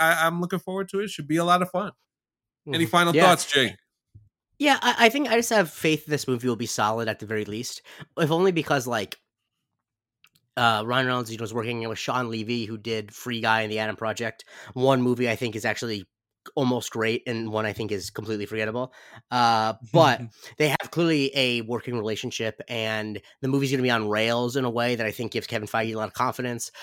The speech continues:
Speaker 2: Why I don't think there's gonna be a lot of meddling, uh, in it. At least I hope,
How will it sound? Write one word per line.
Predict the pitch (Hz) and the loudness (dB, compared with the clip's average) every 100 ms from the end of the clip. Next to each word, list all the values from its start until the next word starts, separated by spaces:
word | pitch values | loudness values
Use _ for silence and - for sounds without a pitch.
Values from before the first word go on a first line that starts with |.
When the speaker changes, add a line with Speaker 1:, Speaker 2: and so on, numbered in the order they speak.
| 180 | -6
Speaker 2:
Why | 123 120 | 0 2
I | |
don't | 120 | 0
think | 120 | -4
there's | 110 - | -8 -6
gonna | 107 | -4
be | |
a | 104 | -4
lot | 101 | -4
of | |
meddling, | 101 107 110 110 107 101 98 _ | -2 -2 -2 -4 -4 -6 -10 _
uh, | 110 104 107 | -4 -2 -2
in | 120 110 | -2 -2
it. | 110 - | -4 -2
At | 127 | 0
least | 139 | 0
I | 127 | -2
hope, | 95 113 120 | -4 -6 -8